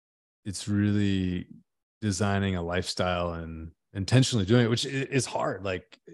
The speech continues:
that's what I was talking about in <laughs> my session yesterday, is I feel so,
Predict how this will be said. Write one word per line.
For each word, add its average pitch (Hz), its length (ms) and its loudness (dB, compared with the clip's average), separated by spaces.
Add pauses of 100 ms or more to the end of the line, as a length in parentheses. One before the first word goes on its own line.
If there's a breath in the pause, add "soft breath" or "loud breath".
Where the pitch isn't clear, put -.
(240)
that's 120 200 -2
what 147 100 4
I - 20 2
was 107 120 -2
talking 110 300 -2
about 95 460 -4 (1000)
in 113 100 0
<laughs> - 20 0
my 95 180 4
session - 480 2
yesterday, 117 380 2
is 104 100 -2
I 101 100 -8
feel 156 280 4
so, 139 380 0